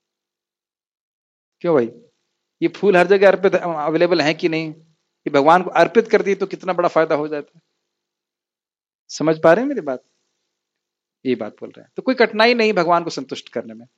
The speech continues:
यद्यपि श्लोक में कहा गया है कि वह मुझको प्राप्त करता है, परंतु मैं उसकी, बहुत ध्यानपूर्वक सुनिए, ये बहुत अद्भुत लाइन है। यद्यपि इस श्लोक में कहा गया है कि वह मुझको प्राप्त करता है, परंतु मैं उसकी प्राप्ति का कारण हूं, वह कारण नहीं है।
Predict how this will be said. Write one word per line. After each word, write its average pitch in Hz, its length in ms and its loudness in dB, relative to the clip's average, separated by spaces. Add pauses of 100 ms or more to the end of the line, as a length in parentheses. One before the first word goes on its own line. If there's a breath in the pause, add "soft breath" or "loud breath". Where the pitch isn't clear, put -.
(500 soft breath)
यद्यपि 175 420 4
श्लोक 202 340 2
में 202 120 0
कहा 170 260 2
गया 160 260 6
है 151 280 4
कि - 140 -8
वह 165 240 0
मुझको 170 340 0
प्राप्त 156 480 2
करता 160 300 2
है, 143 280 2
परंतु 175 520 -2
मैं 156 380 2
उसकी, - 260 -4
बहुत 175 440 0
ध्यानपूर्वक 160 560 0
सुनिए, 123 280 -10
ये 120 160 -10
बहुत 160 300 0
अद्भुत 143 300 0
लाइन 123 240 0
है। 104 140 -14 (1080)
यद्यपि 220 840 4 (240)
इस 220 120 -2
श्लोक 214 380 4
में 208 140 -2
कहा 170 280 2
गया 170 300 4
है 180 280 4
कि 208 140 -6
वह 214 180 4
मुझको 220 380 4
प्राप्त 208 520 2
करता 175 360 4
है, 156 380 6
परंतु 202 640 2
मैं 185 460 2
उसकी 269 380 2
प्राप्ति 247 540 4
का 247 100 6
कारण 226 360 6
हूं, 233 180 8
वह 190 260 4
कारण 208 400 2
नहीं 202 300 0
है। 147 600 0